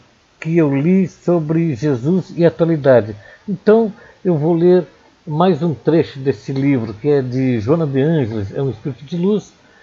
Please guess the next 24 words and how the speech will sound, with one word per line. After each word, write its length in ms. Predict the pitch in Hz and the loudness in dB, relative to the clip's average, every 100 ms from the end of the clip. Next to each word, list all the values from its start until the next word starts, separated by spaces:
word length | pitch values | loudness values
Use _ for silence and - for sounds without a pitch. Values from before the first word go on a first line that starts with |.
| _ - | _ -6
e 160 | 165 175 | -4 -4
se 220 | - 175 | -4 -8
foi 320 | - 175 170 | -2 0 0
psicografado, 1000 | 160 - - 160 156 - - 143 120 113 | -2 -10 -8 -2 -2 -2 2 2 2 -2
né, 180 | 127 165 - _ - _ | -4 -4 -8 _ -20 _
por 120 | 151 | -8
Divaldo 400 | 131 120 147 139 | -4 -2 -2 -2
Franco. 400 | 107 127 120 107 | -4 -2 0 0
É 20 | |
muito 180 | 131 156 | -4 -4
bacana. 480 | 160 147 143 123 101 - - - | -2 -2 0 -2 -2 -10 -20 -14
Então, 280 | 135 185 185 | -6 -2 -2
eu 40 | |
vou 120 | 151 | 0
ler 140 | 160 160 | 2 2
um 120 | 143 | 0
trecho 420 | 104 143 139 - | -2 0 0 -2
para 240 | 104 156 147 | -8 -6 -6
vocês, 480 | 143 104 139 131 - - _ - _ _ - | -6 -6 0 0 0 -10 _ -20 _ _ -8
que 280 | 156 147 | -4 2
é 160 | 156 160 - _ _ | 2 2 -4 _ _
Jesus 1080 | 131 104 135 127 104 104 180 208 - - - _ _ _ | -8 -2 0 0 -2 0 0 0 -6 -20 -20 _ _ _
e 140 | 175 156 | -4 -2
Amor. 500 | 151 117 101 95 | -2 -2 0 0